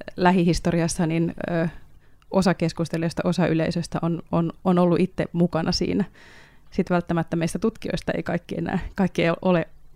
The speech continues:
olleet niinku aktiivisesti, ö, silloin, tota noin, siinä menneisyydessä mukana, niin sit se asettaa meitä vähän erilaiseen asemaan.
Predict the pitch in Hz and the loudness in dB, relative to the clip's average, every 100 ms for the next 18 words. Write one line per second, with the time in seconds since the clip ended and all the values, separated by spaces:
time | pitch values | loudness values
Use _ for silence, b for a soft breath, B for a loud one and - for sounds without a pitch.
0 | - 165 170 175 180 180 202 - - b | -4 -2 -2 -4 -6 -6 -6 -10 -20 b
1 | b b b b b - - - 185 - | b b b b b -20 -20 -14 -12 -10
2 | 185 175 175 180 196 - b b b b | -8 -6 -6 -6 -8 -10 b b b b
3 | b b b b 214 - 185 - - 190 | b b b b -20 -12 -12 -12 -10 -6
4 | 175 - 190 214 208 196 190 b b b | -4 -4 -6 -6 -4 -4 -6 b b b
5 | b - - - 196 185 156 156 180 175 | b -20 -18 -2 2 2 0 -2 0 0
6 | 180 - 180 180 165 - - 180 175 - | -2 -2 -2 0 -2 -4 -6 -6 -6 -8
7 | - 190 175 - 180 170 170 185 180 175 | -6 -4 -4 -4 -6 -6 -6 -2 -2 0
8 | 180 175 185 185 185 185 196 | -2 -4 -4 -4 -4 -4 -8